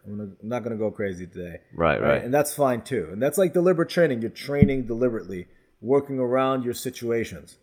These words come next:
Speaker 1: right? And you're
Speaker 2: Mm-hmm.
Speaker 1: building little by little on the stuff that you already have.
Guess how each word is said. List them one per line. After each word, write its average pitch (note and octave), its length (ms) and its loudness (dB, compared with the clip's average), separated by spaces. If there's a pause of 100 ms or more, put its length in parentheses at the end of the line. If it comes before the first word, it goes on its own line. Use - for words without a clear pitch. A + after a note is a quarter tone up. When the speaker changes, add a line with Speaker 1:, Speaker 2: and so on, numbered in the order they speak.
Speaker 1:
right? G#2+ 240 -4
And G#2+ 140 -6
you're F#2+ 100 0
Speaker 2:
Mm-hmm. F2+ 100 -2
Speaker 1:
building B2+ 440 2 (380)
little C#3 280 0
by C3 180 4
little B2 480 2 (240)
on A2+ 120 -6
the A#2 80 -6
stuff B2 320 -2
that A2 220 -10
you A#2+ 320 -4 (180)
already A#2 360 0
have. A2+ 360 -4